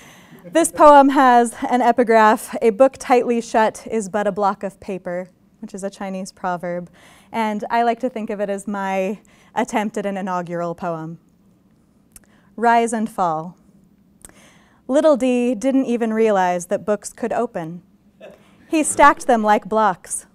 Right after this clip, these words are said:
building the tower that he planned to live in someday.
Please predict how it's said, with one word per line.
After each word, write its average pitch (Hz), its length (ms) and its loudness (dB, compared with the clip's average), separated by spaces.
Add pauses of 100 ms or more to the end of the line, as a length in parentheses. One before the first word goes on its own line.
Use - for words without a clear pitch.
building 247 420 2
the 202 80 -4
tower 233 460 -2
that 208 120 -4
he 202 80 -6
planned 220 360 -4
to 240 100 -6
live 220 220 -4
in 180 260 -6
someday. 180 680 -6